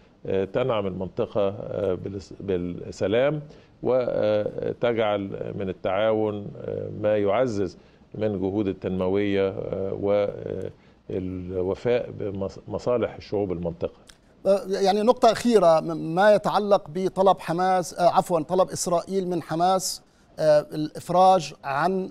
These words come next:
Speaker 2: المحتجزين، آه، لديها، هل مصر ستلعب دورا في هذا الخصوص،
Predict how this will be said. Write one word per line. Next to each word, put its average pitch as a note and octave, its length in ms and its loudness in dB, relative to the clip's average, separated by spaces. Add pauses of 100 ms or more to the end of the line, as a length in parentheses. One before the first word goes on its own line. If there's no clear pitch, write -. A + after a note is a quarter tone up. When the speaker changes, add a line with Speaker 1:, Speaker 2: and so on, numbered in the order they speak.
Speaker 2:
المحتجزين، E3+ 960 -2
آه، D#3+ 120 -8
لديها، D3+ 500 0
هل A3+ 140 0 (200)
مصر G3+ 280 0
ستلعب F3+ 560 4
دورا F#3+ 420 6 (300)
في F3+ 220 -2
هذا F3 440 4
الخصوص، F3 720 -2